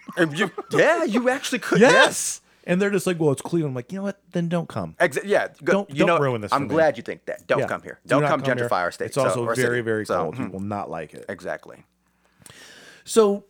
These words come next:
Speaker 1: next couple year, I mean, you're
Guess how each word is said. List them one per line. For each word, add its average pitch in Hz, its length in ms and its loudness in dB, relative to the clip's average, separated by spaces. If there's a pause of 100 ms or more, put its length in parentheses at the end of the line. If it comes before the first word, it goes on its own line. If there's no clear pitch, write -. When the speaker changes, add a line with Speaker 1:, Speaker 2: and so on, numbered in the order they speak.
Speaker 1:
next 208 520 -2
couple 185 800 2
year, 156 220 -2
I 131 60 0
mean, 139 160 -2
you're 160 320 -2